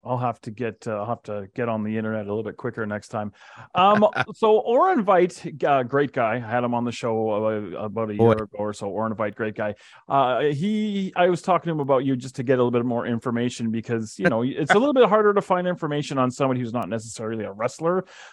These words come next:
Speaker 1: But he said
Speaker 2: Sure.
Speaker 1: you're, he said you're a big sports guy. Are you a hockey guy at all?
Speaker 2: No, I'm, I, I love sports. Uh, this is another thing that we, uh, we have in common with the Kirks. We love sports no matter what. We'll go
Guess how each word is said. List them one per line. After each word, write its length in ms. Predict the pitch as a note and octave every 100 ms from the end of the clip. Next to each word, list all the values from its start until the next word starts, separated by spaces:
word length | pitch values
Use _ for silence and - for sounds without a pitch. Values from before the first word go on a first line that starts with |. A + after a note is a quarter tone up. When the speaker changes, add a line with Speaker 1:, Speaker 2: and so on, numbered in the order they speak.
| -
Speaker 1:
But 160 | D#3
he 120 | D3 G#3+
said 160 | A3+
Speaker 2:
Sure. 80 | -
Speaker 1:
you're, 200 | A3+ A3
he 160 | F#3+ G3+
said 220 | A#3+ G#3
you're 80 | G#3
a 40 |
big 160 | F3+ E3
sports 480 | - - G3 F#3+
guy. 180 | - D3+
Are 100 | B2
you 160 | C#3 F#3+
a 40 |
hockey 340 | D#3+ F#3+ - E3+
guy 240 | A#2+ F#2+
at 100 | G#2+
all? 280 | F#2 D#2 - _ _ _ _ _ _ -
Speaker 2:
No, 360 | A2+ C3 C#3+
I'm, 220 | C#3+ C3 C3+
I, 220 | B2+ C3+ -
I 100 | B2+
love 300 | B2 B2+ D3
sports. 600 | - - A#2+ F#2 - - - _ -
Uh, 460 | A#2 A2+ A2 G#2+ G2+ _ _ _ _
this 240 | D3+ C3+
is 120 | B2+ B2
another 300 | C3+ C#3 C#3
thing 280 | C#3+ C3+
that 340 | B2+ B2 B2 -
we, 540 | A#2+ B2+ B2+ A#2+ A#2+
uh, 280 | - A#2+ A#2
we 120 | A#2+
have 180 | A#2 A#2+
in 60 | A#2
common 340 | A#2+ A#2+ A#2+
with 120 | A2+ G#2+
the 80 |
Kirks. 540 | - A#2+ A2+ - - - _ _ _ _ _
We 140 | A#2
love 240 | A#2+ B2 A2
sports 460 | - B2 A#2+ -
no 80 | A#2+
matter 260 | A#2 A2+ A2+
what. 400 | G#2 A2+ A2 - _ _ _ _
We'll 220 | A#2 A#2+
go 400 | G#2 A#2+ A#2+ A#2+